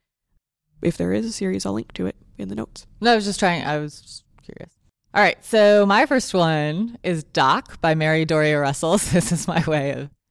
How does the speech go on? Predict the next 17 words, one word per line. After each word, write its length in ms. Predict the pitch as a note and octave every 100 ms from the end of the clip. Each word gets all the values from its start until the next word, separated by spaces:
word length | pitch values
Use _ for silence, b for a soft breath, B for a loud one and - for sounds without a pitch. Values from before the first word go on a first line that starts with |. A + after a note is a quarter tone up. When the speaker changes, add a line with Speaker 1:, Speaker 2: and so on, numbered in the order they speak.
| _
Speaker 2:
still 300 | - - A#2
getting 200 | - A#1
a 60 | G3+
female 320 | D3+ F#3+ F3
author. 420 | - - - C#4+ D4+ D#4+ - - - E4+
Speaker 1:
<laughs> 480 | - - - -
I 80 | -
know, 220 | G3+ E3+
that's 140 | E3 G3+
Speaker 2:
Down 280 | D#3+ G#3 F#3+
Speaker 1:
part 60 |
of 100 | D#3+
the 60 | F3
Speaker 2:
with 140 | F3+
the 60 | F3
Speaker 1:
problem 240 | D#3+
of 60 | E3